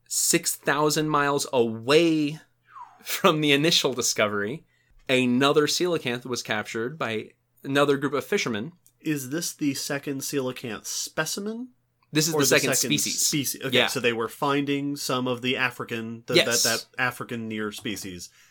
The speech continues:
Speaker 2: and it was sixty years before the second species was found.
Speaker 1: Yeah, we knew half of the
Speaker 2: Ooh.
Speaker 1: species <laughs> that were
Speaker 2: So,
Speaker 1: alive.
Speaker 2: I mean, half as far as we know.
Speaker 1: <laughs> Yeah,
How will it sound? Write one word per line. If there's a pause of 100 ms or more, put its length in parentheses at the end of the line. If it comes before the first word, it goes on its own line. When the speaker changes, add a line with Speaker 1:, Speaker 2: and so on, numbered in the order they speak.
(300)
Speaker 2:
and
it
was
sixty
years
before
the
second
species
was
found.
Speaker 1:
Yeah, (120)
we
knew
half
of
the
Speaker 2:
Ooh.
Speaker 1:
species (260)
<laughs>
that
were
Speaker 2:
So,
Speaker 1:
alive.
Speaker 2:
I
mean, (140)
half
as
far
as
we
know.
Speaker 1:
<laughs>
Yeah,